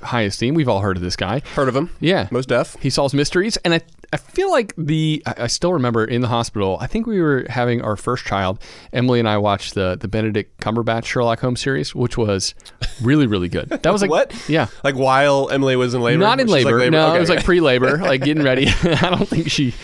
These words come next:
Speaker 2: Now she hates Benedict
Speaker 1: Right.
Speaker 2: Cumberbatch. Can't watch
Speaker 1: <laughs> Exactly.
Speaker 2: any of his movies.
Speaker 1: Exactly. Sorry, Benedict. I'm sure you're a nice guy. Well, the, the cool thing, though, about, like, Sherlock Holmes is that he uses inductive reasoning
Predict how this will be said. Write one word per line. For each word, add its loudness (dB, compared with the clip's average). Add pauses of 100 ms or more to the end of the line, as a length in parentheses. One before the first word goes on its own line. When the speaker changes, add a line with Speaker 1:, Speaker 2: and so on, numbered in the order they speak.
(120)
Speaker 2:
Now 0
she 0
hates 0
Benedict -2
Speaker 1:
Right. 4
Speaker 2:
Cumberbatch. 0
Can't 2
watch 4
Speaker 1:
<laughs> 0
Exactly. 0
Speaker 2:
any 2
of -4
his -2
movies. -2
Speaker 1:
Exactly. 0 (160)
Sorry, -2
Benedict. 0
I'm -2
sure 0
you're 2
a 0
nice -2
guy. -4 (240)
Well, 0
the, 0
the -2
cool 0
thing, 0
though, 4
about, 0
like, 0
Sherlock 0
Holmes 0
is -4
that 0
he -2
uses 0 (360)
inductive 0
reasoning -2